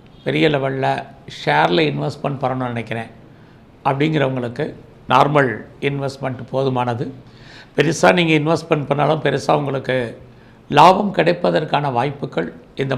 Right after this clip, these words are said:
மாதம் குறைவு. So, இந்த மாதத்தை பொறுத்த வரைக்கும் உங்களுக்கு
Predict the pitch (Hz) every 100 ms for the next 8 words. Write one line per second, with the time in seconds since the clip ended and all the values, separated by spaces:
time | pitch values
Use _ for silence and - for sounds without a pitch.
0 | 127 120 120 117 95 90 - - - -
1 | - - - 156 175 180 165 185 180 185
2 | 160 170 170 165 156 180 160 160 156